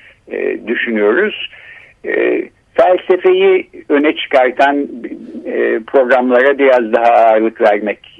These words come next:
e, istiyorum. E, yani, e, sekizinci senemizde, e, aslında yapacak pek çok, e, konu söz konusu, e,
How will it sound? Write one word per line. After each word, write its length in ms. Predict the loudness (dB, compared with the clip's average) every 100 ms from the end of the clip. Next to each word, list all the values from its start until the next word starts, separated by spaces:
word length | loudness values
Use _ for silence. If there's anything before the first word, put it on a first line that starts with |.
| -10
e, 200 | -8 -8
istiyorum. 800 | -8 -12 -16 -6 -2 0 -2 -6 -2
E, 400 | 0 2 0 -2 -6 -18 -20 _ -10 -8 -8 -8 0
yani, 460 | 2 4 2 -4 _ _ -10
e, 400 | -4 -2 -2 -2 -4 -10 -16 -20 -8 -4
sekizinci 520 | -2 0 0 0 0
senemizde, 520 | 0 0 -2 -4 0 2
e, 600 | 2 -2 -4 -2 0 0
aslında 480 | 0 -2 -4 0 0
yapacak 460 | -2 0 0 0 -6 -20 _ _ _ _
pek 220 | -2 -2 0
çok, 380 | -2 -2 -12 -4 0
e, 40 | 2 2 0 -2 -2 -4 -6 -8 -10 -12 -12 -16 -20 -20 -20 _ -4
konu 380 | 0 0 -2 -2
söz 300 | -2 -4 -4
konusu, 640 | -6 -4 -2 0 0
e, 60 | -2